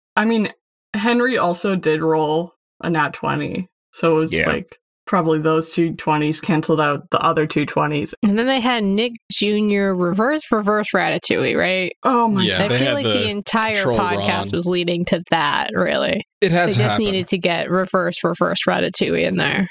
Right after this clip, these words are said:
Speaker 1: Yeah.
Speaker 3: And now
Speaker 2: Yep.
Speaker 3: it can end.
Speaker 2: Uh-huh.
Speaker 1: Yeah.
Speaker 4: <laughs>
Speaker 2: Now we have closure.
Speaker 1: Um, I just wanna, hmm. I think it's either gonna end on episode sixty-eight, so the next episode,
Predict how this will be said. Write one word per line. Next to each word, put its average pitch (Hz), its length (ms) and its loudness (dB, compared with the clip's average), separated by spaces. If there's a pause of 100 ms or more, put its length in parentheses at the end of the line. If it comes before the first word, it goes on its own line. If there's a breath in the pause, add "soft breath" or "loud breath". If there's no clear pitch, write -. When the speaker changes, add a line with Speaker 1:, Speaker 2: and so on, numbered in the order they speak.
(260)
Speaker 1:
Yeah. 175 380 2 (120)
Speaker 3:
And 202 120 2
now 220 200 0
Speaker 2:
Yep. 196 80 0
Speaker 3:
it 185 60 -8
can 185 140 0
end. 196 360 -4 (180)
Speaker 2:
Uh-huh. - 260 0
Speaker 1:
Yeah. 320 320 2 (260)
Speaker 4:
<laughs> 202 260 0
Speaker 2:
Now 160 240 2
we 165 140 0
have 175 240 -2
closure. 98 440 0 (320)
Speaker 1:
Um, 233 380 2 (440)
I 220 140 2
just 403 240 -2
wanna, 202 260 0 (140)
hmm. 190 300 0 (580)
I 214 160 0
think 175 380 -2
it's 190 180 -4
either 196 180 2
gonna 190 200 -2
end 165 340 -2 (480)
on 190 240 2
episode 208 480 0
sixty-eight, 190 800 -2
so 175 120 -2
the 165 120 -2
next 165 320 -2
episode, - 640 -2